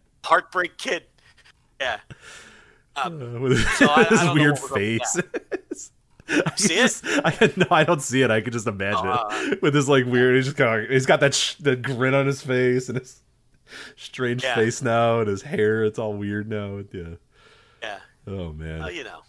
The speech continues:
Speaker 1: man of God, Rich. He's a man of God.
Speaker 2: <laughs> Yes. Uh, I do wonder what the, what are the stands gonna do here? I, I, I, we,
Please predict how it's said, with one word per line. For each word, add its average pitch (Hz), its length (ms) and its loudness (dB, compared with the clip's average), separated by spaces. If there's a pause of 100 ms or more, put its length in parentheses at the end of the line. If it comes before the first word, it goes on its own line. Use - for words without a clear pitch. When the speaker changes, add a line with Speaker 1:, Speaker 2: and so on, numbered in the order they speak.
(580)
Speaker 1:
man 156 160 0
of 120 100 -12
God, 143 420 2
Rich. - 220 -16
He's - 160 -16
a 101 80 -16
man 120 200 -10
of - 120 -20
God. 123 280 -4
Speaker 2:
<laughs> - 680 -2
Yes. 139 300 -6 (400)
Uh, 147 420 6 (220)
I 147 60 0
do 269 160 0
wonder 339 280 0
what 233 180 0
the, 208 120 4
what 208 160 2
are 370 60 4
the 403 100 4
stands 165 480 2
gonna 101 160 -4
do 80 180 -8
here? 76 200 -8
I, 98 100 2
I, 151 180 4 (200)
I, 131 40 0
we, 160 180 4